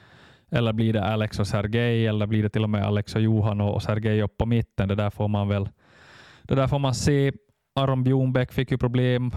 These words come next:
var tvungen att kliva av. Spelar inte han högerback så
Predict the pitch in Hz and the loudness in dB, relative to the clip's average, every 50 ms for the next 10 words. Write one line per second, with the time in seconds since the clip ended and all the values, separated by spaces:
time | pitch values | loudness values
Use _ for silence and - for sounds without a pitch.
0 | - - 123 127 - - 123 120 120 117 117 - - 127 123 120 120 120 117 113 | -6 -6 -6 -4 -2 -2 0 0 0 0 0 -2 -2 0 0 2 2 0 0 0
1 | 120 123 120 117 117 117 117 101 - - - - _ _ _ _ _ _ _ _ | 0 0 0 0 0 -2 -4 -6 -6 -12 -20 -20 _ _ _ _ _ _ _ _
2 | _ _ _ - - - - - 135 127 120 120 120 117 - - 120 120 120 123 | _ _ _ -20 -14 -8 -4 0 0 2 2 2 0 0 0 -2 -2 0 0 0
3 | 120 120 120 123 120 120 113 110 - - - - 120 113 107 - | 0 0 0 -2 -2 -2 -2 -4 -6 -6 -4 -2 -2 -2 -2 -4